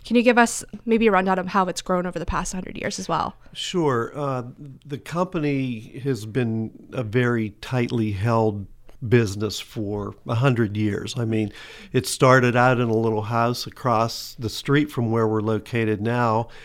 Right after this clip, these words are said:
Speaker 2: A, a woman and her son, who had just got back from World War One, was a victim of mustard gas. And so he was very limited on what he could do
Speaker 1: Hmm.
Speaker 2: as an adult.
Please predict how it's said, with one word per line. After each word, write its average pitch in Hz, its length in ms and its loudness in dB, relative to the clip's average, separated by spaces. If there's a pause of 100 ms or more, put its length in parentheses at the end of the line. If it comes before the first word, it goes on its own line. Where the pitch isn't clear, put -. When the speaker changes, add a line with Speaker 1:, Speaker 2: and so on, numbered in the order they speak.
(360)
Speaker 2:
A, 120 300 -2
a 120 80 0
woman 123 880 2 (120)
and 120 200 0
her 117 160 0
son, 135 720 2 (640)
who 123 200 4
had 110 100 4
just 123 240 -2
got 120 400 2
back 113 320 -4
from 113 280 -6
World 113 240 0
War 107 240 2
One, 113 580 2 (400)
was 110 240 0
a 110 60 4
victim 113 640 2
of 104 360 -2
mustard 123 480 0
gas. 101 640 -4
And 135 160 0
so 123 220 2
he 123 140 4
was 110 160 4
very 120 340 2
limited 113 540 2
on 107 200 0
what 107 200 0
he 117 120 0
could 98 300 -6
do 113 560 0 (340)
Speaker 1:
Hmm. 381 160 -4
Speaker 2:
as 110 160 2
an 101 80 0
adult. 117 600 4